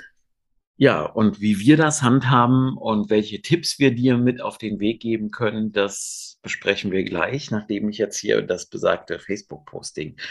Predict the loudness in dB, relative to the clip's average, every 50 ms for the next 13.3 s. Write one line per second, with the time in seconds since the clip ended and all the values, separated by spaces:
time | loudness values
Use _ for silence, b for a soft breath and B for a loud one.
0 | B B B B B B -4 -2 -2 0 0 2 2 4 4 2 2 0 -6 _
1 | _ _ _ _ _ -20 -20 -16 -4 4 6 6 8 8 6 4 2 2 0 -6
2 | -10 -12 -8 -6 -4 -4 -4 -4 -6 -8 -8 -4 -4 -4 -4 0 4 6 6 6
3 | 6 4 4 4 4 4 2 0 -2 -6 -8 -8 -10 -10 -10 -12 -12 -8 -2 -2
4 | 0 0 -2 -4 -8 -10 -12 _ _ _ _ _ _ _ _ _ -14 -14 -8 -4
5 | -4 -2 -2 -2 -2 0 0 0 0 2 2 2 2 0 0 -2 -6 -6 -4 -4
6 | -4 -2 -2 2 2 2 2 2 0 -2 -2 -2 -4 -6 -8 -10 _ _ _ _
7 | _ _ _ _ _ _ _ -2 -2 -2 0 -2 -2 0 0 0 0 2 2 2
8 | 2 2 0 -4 -4 -4 -4 -6 -6 -6 -6 -6 -4 -4 -6 -6 -4 -4 -4 -4
9 | -4 -4 -6 -6 -6 -8 -8 -8 -6 -4 -4 -4 -4 -6 -8 -12 -12 -12 -14 -10
10 | -10 -10 -10 -8 -8 -8 -6 -4 -4 -4 -4 -6 -8 -8 -4 -4 -4 -4 -4 -8
11 | -12 -6 -2 0 2 2 2 0 -2 -4 -6 -4 -4 -4 -6 -8 -16 -16 -16 -16
12 | -12 -10 -10 -10 -8 -8 -10 -10 -6 -2 0 2 2 2 0 -4 -8 -14 -16 -16
13 | -16 -16 -16 -14 -14 -14